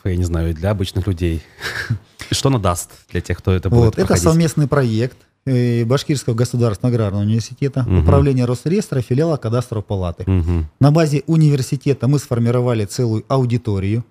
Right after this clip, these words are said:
Speaker 2: называется, э, учебная лаборатория, сформировали необходимый класс, и на базе данного класса, э, читаем лекции,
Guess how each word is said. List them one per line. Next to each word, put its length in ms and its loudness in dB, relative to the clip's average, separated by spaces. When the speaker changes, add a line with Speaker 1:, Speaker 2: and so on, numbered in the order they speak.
Speaker 2:
называется, 520 0
э, 280 0
учебная 520 0
лаборатория, 800 0
сформировали 600 0
необходимый 580 0
класс, 420 -2
и 240 2
на 520 2
базе 380 2
данного 360 0
класса, 400 -4
э, 440 0
читаем 460 -4
лекции, 540 -2